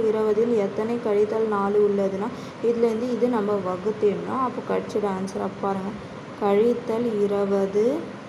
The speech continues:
இல் உள்ள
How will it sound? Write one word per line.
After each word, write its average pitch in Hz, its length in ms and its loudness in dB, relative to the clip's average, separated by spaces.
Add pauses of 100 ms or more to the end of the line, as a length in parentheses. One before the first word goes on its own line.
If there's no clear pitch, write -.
(1400)
இல் 262 200 0 (1300)
உள்ள 214 320 4